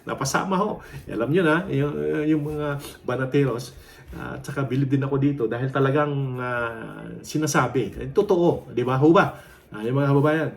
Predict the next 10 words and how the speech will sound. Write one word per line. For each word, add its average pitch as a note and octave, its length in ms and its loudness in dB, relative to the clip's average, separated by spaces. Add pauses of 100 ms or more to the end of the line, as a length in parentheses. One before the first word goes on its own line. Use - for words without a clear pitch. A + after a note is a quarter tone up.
(180)
si C#3 160 2
Banat G3 400 2
Bay, A3+ 560 4 (960)
ah, D3 1500 0
sino C3+ 320 -2
pa C#3+ 80 -4
dito? C3 560 -2 (400)
Si B2+ 720 -2 (3500)
Roy G3+ 460 8
Domingo, A3+ 880 6